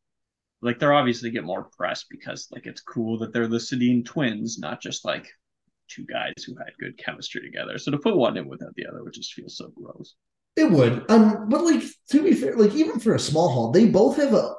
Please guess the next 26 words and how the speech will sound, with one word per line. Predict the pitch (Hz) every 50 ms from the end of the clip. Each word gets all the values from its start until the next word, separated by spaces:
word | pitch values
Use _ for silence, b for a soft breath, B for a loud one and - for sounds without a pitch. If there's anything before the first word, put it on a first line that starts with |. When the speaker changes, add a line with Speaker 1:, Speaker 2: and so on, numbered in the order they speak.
| - _
Speaker 2:
a | - 139
gold | 131 120 151 175 202 233 208 190
in | 170 151
the | 143 139 127
Olympics | 107 107 131 139 135 - - - 120 - - - - - _ _ _ _ _ _ _ _ _ _ -
in | 143 139
two | 139 165 147
thousand | 139 127 120 117 110 101
six. | - - - 98 104 - - - - - - _ _ _ _ _ _ _ _ _ _ -
Um, | 117 117 117 113 110 110 107 107 107 110 113 - - -
they | 135 131 127
have | 127 156 147 131 123
multiple | 139 151 170 196 190 - 190 175 156 151
world | 156 156 143 -
champion, | - 143 139 139 139 135 117 110 110
uh, | 120
they | 123 135 135
have | 135 127
at | 127 120
least | 139 180 - - 143
one | 139 143 131
gold | 117 120 123 123 123
at | 107
the | 113 107
world | 107 107 104 101 -
championships. | 127 110 98 90 92 87 82 - - - 85 - - -